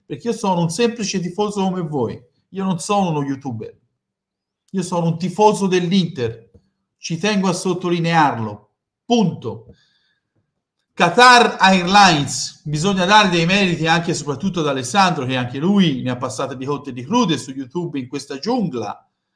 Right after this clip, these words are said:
Qatar Airlines no, era un nome che non aveva fatto nessuno, addirittura,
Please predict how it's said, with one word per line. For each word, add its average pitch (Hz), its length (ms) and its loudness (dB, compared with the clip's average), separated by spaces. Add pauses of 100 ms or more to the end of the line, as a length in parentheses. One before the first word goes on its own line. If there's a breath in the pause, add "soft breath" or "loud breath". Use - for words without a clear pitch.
(140)
Qatar 160 340 -4
Airlines 160 560 2
no, 143 200 -8
era 147 200 -6
un 151 80 -6
nome 175 200 -6
che 156 60 -4
non 135 160 -8
aveva 135 320 -6
fatto 143 340 -4
nessuno, 113 760 -10 (260)
addirittura, 135 880 4